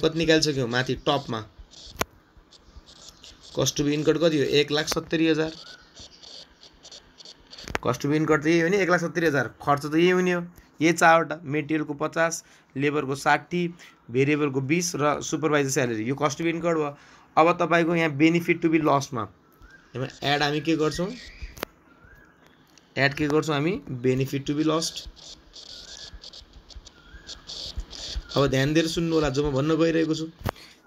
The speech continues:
बेनिफिट टु बी लस्ट यो बनाइसकेपछि तपाईँको यहाँ कस्ट भइहाल्यो टोटल। अब चेक गर्नुहोस्, अब ला-, लाइनमा पढ्नुहोस् है।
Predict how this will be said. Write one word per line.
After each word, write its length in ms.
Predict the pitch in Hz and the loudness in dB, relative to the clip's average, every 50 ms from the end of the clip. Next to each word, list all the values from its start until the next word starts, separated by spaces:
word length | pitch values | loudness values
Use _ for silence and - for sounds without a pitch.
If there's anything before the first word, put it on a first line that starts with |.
| - - | -6 -2
बेनिफिट 340 | 139 147 156 147 160 160 156 | -2 -2 0 -2 -6 -4 -4
टु 80 | 160 | -4
बी 60 | 156 156 | -2 0
लस्ट 300 | 156 156 156 139 - 139 | 0 -2 -2 -4 -4 -6
यो 100 | 147 147 | -4 -4
बनाइसकेपछि 420 | 147 151 147 143 131 127 113 131 | -2 -2 -2 -2 -2 -2 -4 -2
तपाईँको 260 | 127 127 127 131 135 | -2 -2 -2 0 -2
यहाँ 120 | 139 143 139 - - | -4 -6 -6 -4 -4
कस्ट 220 | 135 135 - - | -4 -4 -4 -4
भइहाल्यो 260 | 135 135 139 135 127 127 | -4 -2 -2 -2 -4 -4
टोटल। 260 | 131 131 123 135 139 135 - - - _ - - - - - - - - - - - _ - - - - - - - _ _ _ _ - - - - - - - - - - - - - _ _ - - - - - - - - - - - - - - - - - - - - - - - - - - - - - - - - - - - - | -4 -4 -4 -4 -8 -8 -12 -20 -20 _ -20 -20 -20 -20 -20 -20 -20 -20 -20 -20 -20 _ -20 -20 -20 -20 -20 -20 -20 _ _ _ _ -20 -20 -20 -20 -20 -20 -20 -20 -20 -20 -20 -20 -20 _ _ -20 -20 -20 -20 -20 -20 -20 -20 -20 -20 -20 -20 -20 -20 -20 -20 -20 -20 -20 -20 -20 -20 -20 -20 -20 -20 -20 -20 -20 -18 -18 -18 -18 -18 -4 -2
अब 100 | 131 143 | -2 -2
चेक 260 | 143 - 180 185 160 | 0 -2 -2 -2 0
गर्नुहोस्, 420 | 151 165 139 135 156 196 - - - - - _ - | 0 0 0 0 -4 -6 -8 -10 -14 -16 -6 _ 2
अब 140 | 151 160 | 4 4
ला-, 260 | 175 170 160 160 156 151 | 4 4 6 4 4 4
लाइनमा 480 | 147 143 147 151 160 160 165 160 151 | 4 4 4 4 4 4 4 2 0
पढ्नुहोस् 360 | 135 135 123 117 117 117 117 | 0 0 -2 -2 -2 -2 0
है। 180 | 165 208 254 254 | 0 -2 -2 -4